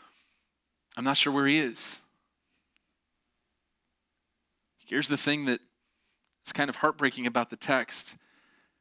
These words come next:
It says, "For they shall be ashamed of the oaks that you desired." We desire them.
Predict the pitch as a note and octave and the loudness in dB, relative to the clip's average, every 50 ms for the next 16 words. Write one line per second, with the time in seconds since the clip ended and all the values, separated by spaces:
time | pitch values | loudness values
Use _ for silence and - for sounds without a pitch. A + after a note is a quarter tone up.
0 | _ _ _ _ _ _ _ _ _ _ _ _ - - B2+ - - B2+ B2+ C#3 | _ _ _ _ _ _ _ _ _ _ _ _ -6 -4 -2 -2 -2 0 0 2
1 | C3+ - D3+ C3+ C3 C3+ C3 - - - - - D#3+ D3+ D#3 D3 B2+ A#2 A2 - | 2 2 0 0 0 0 0 0 0 0 0 2 2 0 0 0 -2 -6 -8 -12
2 | A#2+ A2+ A2+ A2 A#2+ C3 B2+ A2 - - - - - - - _ _ _ _ _ | -8 -2 0 0 2 2 0 -4 -6 -10 -12 -12 -12 -12 -14 _ _ _ _ _
3 | _ _ _ _ _ _ _ _ _ _ _ _ _ - G#2+ - C#3+ C#3 C3+ A#2 | _ _ _ _ _ _ _ _ _ _ _ _ _ -10 -10 -10 -10 -10 -10 -8
4 | - B2+ A#2 A2 - A#2+ A#2 C#3 C#3+ B2+ G2 - - - - _ _ _ _ _ | -6 -4 -4 -2 0 0 0 0 0 -2 -6 -10 -14 -20 -20 _ _ _ _ _
5 | _ _ _ _ _ _ _ _ _ _ _ _ _ _ _ _ _ - E3+ - | _ _ _ _ _ _ _ _ _ _ _ _ _ _ _ _ _ -2 0 2
6 | F3 C#3+ - - D3+ C#3+ E3 G3 G3+ F3+ D3 A#2+ G#2 - - - - | 2 2 2 4 4 4 4 4 2 0 -2 -2 -4 -8 -10 -10 -14